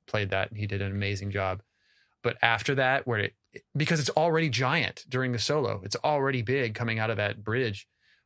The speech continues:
What else can we do? Uh, you know, uh, it was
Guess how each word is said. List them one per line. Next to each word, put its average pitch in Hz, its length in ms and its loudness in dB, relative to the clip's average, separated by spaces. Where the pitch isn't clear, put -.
What 127 240 2
else 135 280 2
can 131 180 0
we 110 120 0
do? 101 460 0
Uh, - 100 -2
you 143 160 2
know, 120 140 4
uh, 135 360 2
it 143 100 2
was 131 400 0